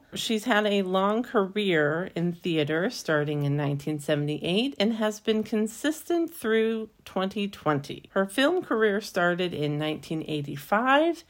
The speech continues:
and has been pretty consistent through the years and up until currently. Roles you may have recognized her in might be Maleficent, twenty fourteen, Phantom Thread, twenty seventeen,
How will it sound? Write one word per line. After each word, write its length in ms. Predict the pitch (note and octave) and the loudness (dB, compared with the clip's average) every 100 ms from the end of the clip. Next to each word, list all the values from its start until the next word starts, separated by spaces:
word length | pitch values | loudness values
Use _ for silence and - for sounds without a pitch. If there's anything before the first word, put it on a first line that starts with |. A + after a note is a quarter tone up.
| - - - | -20 -20 -8
and 140 | A3 | -4
has 240 | A3+ C4 C4 | 0 0 0
been 220 | B3+ B3 | 0 0
pretty 360 | - E4 G4 G#4 | 0 6 6 6
consistent 680 | G#4 F#4+ F#4+ F#4 D4 A3 G#3 | 4 2 2 0 2 2 2
through 160 | F#3+ | -2
the 100 | F3 | -2
years 500 | E3+ E3+ D3+ D3+ D#3+ | 0 2 4 2 0
and 600 | - E3+ E3 D#3+ D#3 - - | -2 0 2 0 -2 -2 0
up 160 | F#3+ | 2
until 280 | G3+ G3+ F3 | 2 2 2
currently. 560 | E3+ - D#3+ - - - | 2 0 0 -2 -14 -10
Roles 460 | G3 A3+ C#4 E4+ F4 | 0 4 4 4 2
you 80 | D#4+ | 4
may 260 | C4 B3+ C4+ | 4 4 2
have 220 | C4 G#3 | 2 2
recognized 680 | G#3+ G#3+ G3+ G3 F#3 G3 - | 2 0 -2 0 0 0 0
her 220 | F#3 E3+ | 0 0
in 640 | F3+ E3 D#3+ F#3+ B3 C#4 - _ - | 0 0 0 0 0 -2 -12 _ -2
might 440 | E3 D#3 D3 - | 2 2 0 -4
be 340 | D#3 D3+ D3 | -2 0 0
Maleficent, 1080 | C#3+ D3 C#3+ C#3 C#3+ E3 F#3+ A#3 G#4 - - - - | 0 2 2 0 -2 -6 -2 -2 -2 -8 -20 -20 -10
twenty 340 | - C#3+ C#3 | -2 0 0
fourteen, 840 | C#3+ C#3+ C#3+ - B2+ B2 D3+ A#3+ C4+ _ - - - - - _ | -2 -6 -6 -8 -8 -6 -4 -4 -8 _ -20 -20 -20 -20 -20 _
Phantom 500 | - A3 G#3+ A3 A3 | 0 4 4 4 0
Thread, 600 | G#3 F#3+ E3+ D3 E3 G#3 - - | 0 2 4 4 2 -2 -10 -16
twenty 340 | - D3+ D3 | -2 -2 0
seventeen, 840 | C#3+ - C#3+ C#3+ C#3+ - C3+ D#3+ | -2 2 2 2 -6 -8 -6 -8